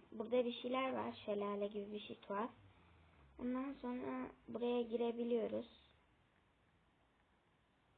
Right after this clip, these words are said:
Ee, arkası da var buranın. Saklanmış buraya biri.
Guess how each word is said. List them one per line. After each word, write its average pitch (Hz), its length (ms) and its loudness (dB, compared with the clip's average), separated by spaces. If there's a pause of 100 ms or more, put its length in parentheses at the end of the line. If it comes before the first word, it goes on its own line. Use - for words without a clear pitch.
(760)
Ee, 190 320 -6
arkası 208 520 -2
da 208 60 4
var 208 280 -6 (100)
buranın. 226 400 -10 (480)
Saklanmış 220 640 -8
buraya 208 300 -10
biri. 233 240 -6